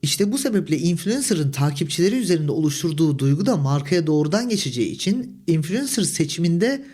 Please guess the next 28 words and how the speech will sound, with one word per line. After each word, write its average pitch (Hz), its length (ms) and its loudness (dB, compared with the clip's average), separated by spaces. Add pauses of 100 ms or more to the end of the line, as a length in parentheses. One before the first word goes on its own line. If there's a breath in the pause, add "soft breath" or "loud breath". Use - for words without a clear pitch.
(220 loud breath)
takipçileri 196 720 0
üzerindeki 185 640 -2
duygusal 196 460 2
etkisi 170 520 -2 (160)
erişilebilirlik 196 840 0
etkisinden 185 680 -2
çok 254 260 -2
çok 208 220 -4
daha 165 240 2
önemlidir. 120 640 -6 (320)
Birçok 220 380 0
marka 190 640 0
hala 202 560 2
maalesef 185 640 0
bunu 180 140 0
gözden 143 320 2
kaçırmaktadır. 117 720 -10 (280)
Tabii 233 280 2
ki 143 160 -4
influencer 175 540 0
marketing 135 600 -2 (340 loud breath)
bir 196 280 0
bütçe 220 300 -2
ve 214 60 0
strateji 180 480 -2
çalışması 156 420 -2
olduğu 156 300 2
kadar - 460 -6